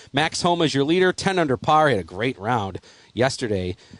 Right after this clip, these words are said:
as he shot a sixty-two. Christian Kirk, Chris Kirk, rather, is, uh, two back at minus eight. Brian Harman, Matt Fitzpatrick at minus seven. Rory McIlroy, Ricky Fowler amongst the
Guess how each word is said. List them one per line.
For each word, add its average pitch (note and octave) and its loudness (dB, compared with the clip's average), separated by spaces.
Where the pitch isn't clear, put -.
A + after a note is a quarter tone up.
as F#2+ -4
he G#2 -8
shot A2+ 0
a G2 -8
sixty-two. - -6
Christian B2 -4
Kirk, - -4
Chris G3+ -2
Kirk, A#2 -2
rather, G#2+ -2
is, G2 -12
uh, F2 -8
two - -2
back G#2+ -2
at G#2+ -4
minus A2 -2
eight. C3+ -2
Brian C#3+ 2
Harman, A#2+ 0
Matt B2+ 0
Fitzpatrick A#2+ -2
at A2 -4
minus G2+ -4
seven. D#3 0
Rory C3+ 2
McIlroy, B2+ 2
Ricky C3 -2
Fowler A#2+ 2
amongst A#2+ -4
the A2 0